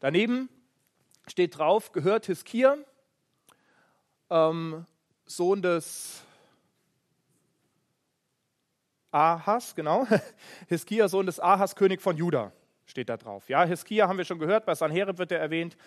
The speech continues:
Hier haben wir ein Siegel von ihm persönlich, auf dem sein Name steht, dass er oder einer seiner Beamten am Ring getragen hat und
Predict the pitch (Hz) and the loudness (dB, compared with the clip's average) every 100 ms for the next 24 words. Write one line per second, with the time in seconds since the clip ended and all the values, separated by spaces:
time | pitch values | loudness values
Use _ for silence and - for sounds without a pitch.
0 | - - _ 190 180 190 175 165 139 208 | -20 -20 _ 0 2 4 2 0 0 0
1 | 233 214 - 220 220 226 202 190 180 208 | 2 2 4 2 0 -6 -2 -2 0 0
2 | 233 233 240 - - _ _ - - 180 | 0 -2 -6 -12 -20 _ _ -10 -2 0
3 | 160 170 214 202 190 202 185 185 180 180 | 2 2 2 2 2 0 -2 0 2 2
4 | 156 - 175 196 180 160 151 165 156 156 | -4 0 2 2 2 0 0 -2 -2 -2
5 | 147 139 147 175 - 160 156 147 143 147 | -2 -4 -2 -4 -4 -12 -10 -8 -6 -6
6 | 170 151 143 139 139 127 131 - _ _ | -6 -6 -4 -4 -4 -8 -10 -12 _ _
7 | - - - 147 147 139 - | -20 -20 -6 -4 -4 -8 -18